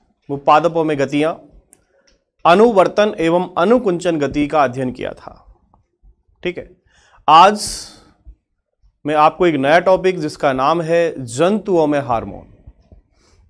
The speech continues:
जंतु हार्मोन, इस क्वेश्चन पर आज मैं आपको चर्चा करूंगा। देखिए आप,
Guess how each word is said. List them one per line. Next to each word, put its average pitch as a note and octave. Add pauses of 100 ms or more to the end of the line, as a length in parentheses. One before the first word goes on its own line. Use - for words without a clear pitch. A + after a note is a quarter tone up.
जंतु G3 (920)
हार्मोन, C#3 (280)
इस - (840)
क्वेश्चन A3
पर E3+
आज D3+
मैं C#3+
आपको C#3
चर्चा A#2+
करूंगा। - (1080)
देखिए D3+
आप, -